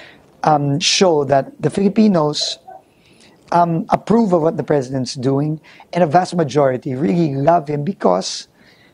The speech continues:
he's true. You know, he, he, he, he doesn't,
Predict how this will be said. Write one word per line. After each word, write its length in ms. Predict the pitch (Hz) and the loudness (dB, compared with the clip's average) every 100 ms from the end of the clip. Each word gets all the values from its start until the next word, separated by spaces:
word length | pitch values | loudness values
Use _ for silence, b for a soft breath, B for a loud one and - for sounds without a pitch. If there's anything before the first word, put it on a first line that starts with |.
| b _ _ _ - - - _ _ _ | b _ _ _ -20 -20 -20 _ _ _
he's 720 | - 214 208 156 - - - - | 0 4 4 2 -4 -6 -10 -6
true. 440 | - 262 202 - - _ b b b b _ - | -2 0 0 -4 -14 _ b b b b _ -2
You 100 | 196 | 2
know, 180 | 196 208 | 2 2
he, 340 | 285 220 311 | 2 2 4
he, 220 | 262 339 277 | 2 2 2
he, 260 | 269 311 | 2 2
he 180 | - 214 | 2 4
doesn't, 420 | 214 208 226 196 | 4 4 2 0